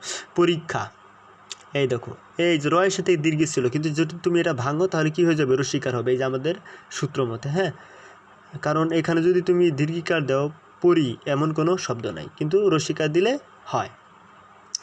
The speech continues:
তাহলে এটা কি হয়ে যায়? পরিযোগ ইক্ষা মিলে কি হয়? পরীক্ষা। আশা করি এটা বুঝতে পারছো।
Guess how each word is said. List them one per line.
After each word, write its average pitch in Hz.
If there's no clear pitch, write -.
তাহলে 147
এটা 170
কি 180
হয়ে 180
যায়? 196
পরিযোগ 156
ইক্ষা 170
মিলে 156
কি 156
হয়? 123
পরীক্ষা। 135
আশা 147
করি 156
এটা 190
বুঝতে 127
পারছো। 117